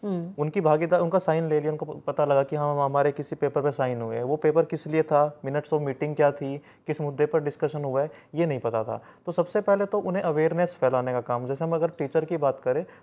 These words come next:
Speaker 2: तो एक टीचर को चाहिए कि वो, उसको तो पता रहेगा कि कौन कौन मेंबर है, तो जाकर बात करे। वो उन्हें बताए कि आपका यहाँ से निकलना कितना ज़रूरी है, आप निकलोगे तो आपके साथ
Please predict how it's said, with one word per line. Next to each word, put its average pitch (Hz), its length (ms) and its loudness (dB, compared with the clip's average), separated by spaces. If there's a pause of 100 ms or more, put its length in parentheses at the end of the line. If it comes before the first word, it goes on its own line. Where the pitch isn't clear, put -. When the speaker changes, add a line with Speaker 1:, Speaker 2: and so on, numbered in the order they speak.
Speaker 2:
तो 190 60 -2
एक 190 120 -8
टीचर 180 280 0
को 214 100 0
चाहिए 175 320 2
कि 196 160 -8
वो, 190 300 -2
उसको 156 220 -4
तो 190 80 -2
पता 185 240 2
रहेगा 165 220 6
कि 165 100 -2
कौन 160 220 -4
कौन 160 140 -2
मेंबर 139 360 -2
है, 170 80 -8 (280)
तो 185 100 -2
जाकर 180 280 6
बात 151 240 6
करे। 117 220 -6
वो - 360 -8
उन्हें 196 140 2
बताए 170 300 6
कि 196 160 -8
आपका 170 760 6 (120)
यहाँ 139 200 2
से 170 140 -2
निकलना 147 380 0
कितना 175 320 0
ज़रूरी 120 340 -2
है, - 360 -14 (120)
आप 175 240 10
निकलोगे 190 380 0
तो 202 120 0
आपके 185 260 0
साथ 180 200 4